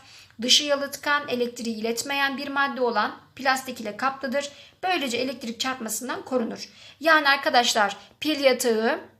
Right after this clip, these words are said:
e, pil, pil yatağına yerleştirilir. Ampul duya yerleştirilir ve bunlar birbirlerine bağlantı kablosu yoluyla ne yapılır? E, bağlanır arkadaşlar.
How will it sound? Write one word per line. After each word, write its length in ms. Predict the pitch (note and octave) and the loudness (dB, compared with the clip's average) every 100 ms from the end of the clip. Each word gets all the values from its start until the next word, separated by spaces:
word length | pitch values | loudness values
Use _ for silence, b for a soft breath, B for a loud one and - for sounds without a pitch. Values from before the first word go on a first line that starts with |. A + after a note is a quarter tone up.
| - | -6
e, 340 | G#3+ G#3 G#3+ G#3 | -4 -4 -6 -6
pil, 300 | D#4+ F#4+ - | -4 -4 -4
pil 240 | D#4 C4+ | -4 2
yatağına 520 | A#3+ A#3 A3 G3+ G3 | 0 2 -2 -2 -4
yerleştirilir. 800 | - G#3 G#3+ A#3+ - C#4+ C4 C#4 C#4 B B B | -2 0 2 0 -2 -2 -2 -2 -2 B B B
Ampul 480 | - C#4+ D4 - D#4+ D#4+ B _ A3+ | 2 4 2 -2 -4 -4 B _ 0
duya 220 | A3+ G3+ | 4 4
yerleştirilir 960 | F#3+ G3+ A3+ C4 C4 C#4 C#4 C4+ C#4+ - B - | 2 2 2 2 -2 -2 -4 0 -2 -2 B -6
ve 200 | C4+ B3+ | -4 -2
bunlar 360 | D4 C#4 A#3+ | 0 2 2
birbirlerine 840 | A#3+ A#3 C4+ B3+ C4+ C#4 D4 D#4 A3+ | 2 -4 0 0 0 0 0 2 6
bağlantı 540 | A#3+ A#3+ B3 B3 D4 | 8 8 6 2 -2
kablosu 500 | - A#3+ G3+ G#3 A#3+ | 2 4 4 -4 -4
yoluyla 560 | A3+ A#3+ A3+ G#3 C4 E4+ - | 0 2 2 2 0 0 0
ne 60 | |
yapılır? 500 | C#4 A#3 B3 D4 A4 B B B - | 2 2 -2 -6 -8 B B B -4
E, 720 | A3 G#3+ G#3+ G#3 G#3 G#3 G#3+ - - | -2 -2 -4 -4 -2 -4 -4 -8 4
bağlanır 400 | C4 A#3+ G#3 G3 | 6 6 2 -4
arkadaşlar. 640 | G3 - G#3 G3+ - E4 | -4 -6 -6 -4 -4 -4